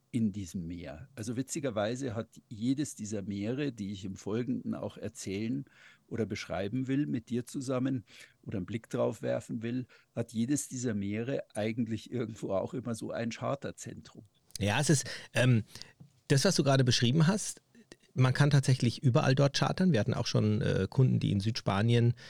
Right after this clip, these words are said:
Speaker 2: beziehungsweise in Portugal im Süden ein Schiff übernommen haben und die sind nach, äh, Marokko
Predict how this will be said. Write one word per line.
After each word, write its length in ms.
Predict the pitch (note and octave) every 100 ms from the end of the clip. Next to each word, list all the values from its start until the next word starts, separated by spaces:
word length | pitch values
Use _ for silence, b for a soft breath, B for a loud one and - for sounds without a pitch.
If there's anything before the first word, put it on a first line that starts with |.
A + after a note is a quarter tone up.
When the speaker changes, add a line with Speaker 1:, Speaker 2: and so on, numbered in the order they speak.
| B
Speaker 2:
beziehungsweise 380 | - C3+ A#2+ A2
in 80 | G#2
Portugal 500 | - A#2 D3 A#2+ A#2
im 140 | G#2+
Süden 360 | G#2 A#2 B2+ A#2+
ein 180 | G#2 A2
Schiff 180 | - C3+
übernommen 400 | B2 A#2 A#2 A2+
haben 220 | A2+ A2+
und 80 | G#2
die 80 | G2+
sind 140 | G#2
nach, 280 | F#2+ - -
äh, 260 | F#2+ F#2
Marokko 600 | F2+ G2 F2+ F2+ C#3 G3